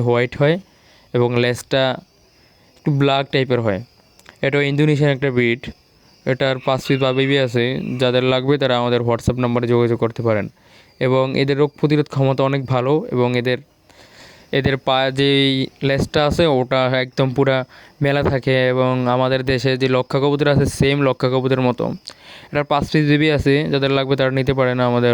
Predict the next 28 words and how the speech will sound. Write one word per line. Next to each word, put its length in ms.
WhatsApp 380
নম্বর 240
দেওয়া 200
আছে, 160
আপনারা 340
আমাদের 240
WhatsApp 380
নম্বরে 300
যোগাযোগ 320
করে 180
দেখতে 240
পারেন। 220
এবং 120
এটা 120
খুব 140
সুন্দর 240
একটা 180
মুরগি। 260
দেখেন 240
মুরগির 300
কোয়ালিটি 400
কীরকম। 320
আসলে 220
বাংলাদেশে 360
অনেক 140
মুরগি 300
আছে, 120
কিন্তু 160